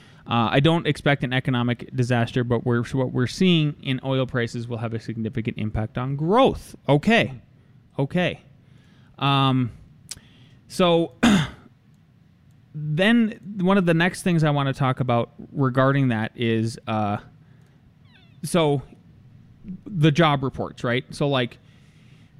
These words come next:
what would stop us from a recession? Even though we have this high inflation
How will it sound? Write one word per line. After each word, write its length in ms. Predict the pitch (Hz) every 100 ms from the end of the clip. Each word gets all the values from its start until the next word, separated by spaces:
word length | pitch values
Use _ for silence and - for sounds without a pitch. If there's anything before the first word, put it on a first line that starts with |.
| - - -
what 300 | 165 185 208
would 200 | 226 156
stop 320 | - 156 156
us 160 | 151
from 300 | - 147 131 -
a 40 |
recession? 720 | 135 127 110 107 - 85 - -
Even 280 | 180 208
though 80 | 202
we 100 | 180
have 180 | 165 156
this 140 | 135
high 200 | - 151
inflation 960 | 160 160 151 127 123 127 123 - - -